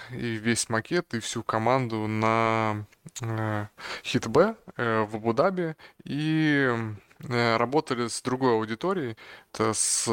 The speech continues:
непосредственно с командами защиты, там были комбинированные команды защиты, были, соответственно, местные команды, и практически все команды атакующих, а, там, кроме, по-моему, щас мне че-то память не изменяет, там, одной или двух.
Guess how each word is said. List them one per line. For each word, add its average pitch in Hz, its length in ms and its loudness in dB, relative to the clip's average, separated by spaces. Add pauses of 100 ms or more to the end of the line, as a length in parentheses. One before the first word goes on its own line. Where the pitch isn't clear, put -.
(180)
непосредственно 113 800 0
с - 180 -2
командами 107 500 2
защиты, 202 520 -2 (180)
там 135 180 -4
были 131 300 0
комбинированные 120 720 0
команды 110 400 0
защиты, 113 420 -6
были, 110 300 -2 (220)
соответственно, 113 400 0
местные 131 400 0
команды, 113 520 0 (300)
и 139 140 -2
практически 135 680 -2
все 131 260 -8
команды 117 520 -2
атакующих, - 720 -6 (340)
а, 110 120 -4
там, 107 240 -6
кроме, 117 300 2
по-моему, 113 600 2 (100)
щас - 380 -2
мне 104 140 -10 (200)
че-то - 340 -6
память 110 380 0
не 110 60 -4
изменяет, 113 360 -2
там, 110 200 -6
одной 117 380 0
или 104 100 -2
двух. 113 380 -8